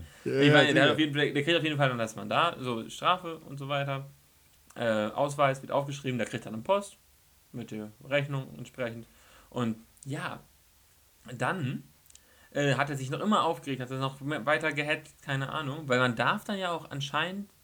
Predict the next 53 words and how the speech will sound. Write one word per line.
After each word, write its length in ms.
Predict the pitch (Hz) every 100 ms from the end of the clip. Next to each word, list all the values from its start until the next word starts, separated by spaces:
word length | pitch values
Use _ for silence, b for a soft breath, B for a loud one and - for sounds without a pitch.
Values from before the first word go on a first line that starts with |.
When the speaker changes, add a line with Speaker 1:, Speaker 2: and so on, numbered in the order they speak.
| _ _ _ _
Speaker 1:
bis 180 | 160 -
zum 120 | 151
Ende 260 | 147 156 143
weiterfahren. 640 | 147 143 110 - - - - _ _ _ _ _ _ -
Speaker 2:
Ist 240 | 143 -
das 140 | 185 175
so? 100 | 254
Ich 80 | 185
dachte, 120 | 160
die 20 | 156
müssen 180 | 165 156
an 80 | 147
der 100 | 139
nächsten 300 | 175 - 170
Haltestelle 340 | 170 151 160
sofort 300 | 139 156 151
raus. 360 | 165 139 104 - _ _ _ _
Speaker 1:
Ja, 300 | 135 151 147
du 100 | 135
kriegst 300 | 131 151 147
dann 100 | 139
ja 180 | 131 123
den, 360 | 117 117 110 - _ _ _ _ _ _ _ _
den 340 | 123 123 104 107 -
Ticketpreis 840 | 139 139 185 - 180 208 247 - _ _
und 300 | 165 165 175
die 80 | 185
Strafe 440 | - 175 170 143
per 220 | - 117 107
Rechnung. 440 | 107 104 107 107
Du 100 | 123
hast 200 | 113 139
dann 80 | 143
das 140 | 127 120
Ticket 280 | 139 139
ja 220 | 139 120 -
Speaker 2:
Ach 100 | 120
so. 260 | 123 156 156
Speaker 1:
gekauft. 300 | 143 110 - _ b b b
Also 260 | - 117 107 -
gekauft 380 | 120 110 117 120
hast 140 | 117
du 40 | 127
noch 120 | 123
nichts, 240 | 147 139
aber 140 | 107 107
Speaker 2:
Ja, 40 |
nee. 140 | 139 139
Speaker 1:
du 40 |
wirst 160 | 120 -
es 100 | -
bezahlen 440 | 135 156 139 113
müssen. 280 | 98 113 -